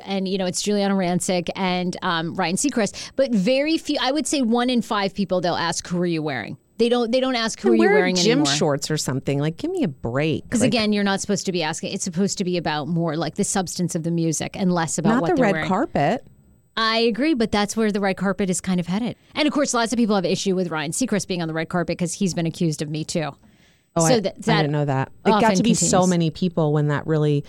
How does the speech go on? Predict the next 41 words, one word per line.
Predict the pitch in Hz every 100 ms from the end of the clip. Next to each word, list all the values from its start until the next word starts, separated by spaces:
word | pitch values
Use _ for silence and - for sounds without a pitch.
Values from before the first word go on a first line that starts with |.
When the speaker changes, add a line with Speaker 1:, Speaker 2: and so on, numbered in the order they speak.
| - -
Speaker 2:
came | - 156
to | 147 147
a |
head. | 139 147 120 -
Like, | 131
you | 151
could | 156
easily | 165 160 156
have | 147 131
missed | 139 -
somebody | 139 135 135
who | 135 135
was, | 131 127
uh, | - - - _
Speaker 1:
Yeah. | 220 214
Speaker 2:
accused | 165 147 127
of |
it. | 120
I | 135
didn't | 147 131
realize | 139 143 135
that. | - 123 - -
Speaker 1:
He's | 233 180
one | 185
of | 175
'em. | 151 147 - _ _ _ - - - -
Speaker 2:
No | 415
Speaker 1:
Um, |
Speaker 2:
kidding. | 392 381
Speaker 1:
now, | 440
you | 392 480
were | 587
telling | 453 539 480
me, | 403 339
too, | - 320
that | 262
you | 220 226 285
didn't | 247 302 285 294 269
watch, | 220 220 208 202 - - -
um, | 214 185 180 -
all, | 285 269